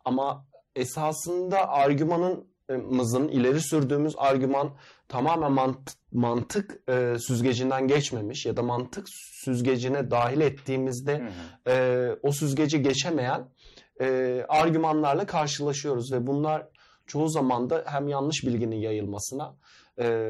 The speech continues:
Speaker 1: ve bu yanlış bilginin bazen çok tehlikeli, e, boyutlara varmasına, ki şimdi yayın içerisinde örnekler vereceğiz,
Speaker 2: Hı hı.
Speaker 1: e, bahsedeceğimiz bir yayın olacak.
Speaker 2: E, sen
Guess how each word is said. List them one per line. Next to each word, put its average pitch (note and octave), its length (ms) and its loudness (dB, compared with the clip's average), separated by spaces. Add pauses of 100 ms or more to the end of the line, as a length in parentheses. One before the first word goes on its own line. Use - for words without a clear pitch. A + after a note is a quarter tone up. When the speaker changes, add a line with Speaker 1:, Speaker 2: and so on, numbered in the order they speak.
(280)
Speaker 1:
ve A2+ 140 -2
bu B2 60 2
yanlış C3 400 0
bilginin C#3+ 380 0
bazen C3+ 380 -2
çok C#3+ 220 -8
tehlikeli, C3+ 640 -2 (180)
e, A2 280 -2
boyutlara A#2 500 -2
varmasına, G#2+ 680 -4
ki B2 300 -6
şimdi A2+ 220 -8
yayın A#2 200 -2
içerisinde A2+ 420 -6
örnekler A#2 520 -2
vereceğiz, B2 540 -4 (360)
Speaker 2:
Hı G2+ 60 -14
hı. E2+ 160 -6
Speaker 1:
e, B2+ 580 -4 (500)
bahsedeceğimiz B2 1200 -2 (100)
bir F3+ 440 -2
yayın D#3+ 280 4
olacak. A2 500 -2 (100)
Speaker 2:
E, G#2+ 200 -8
sen D3+ 320 -4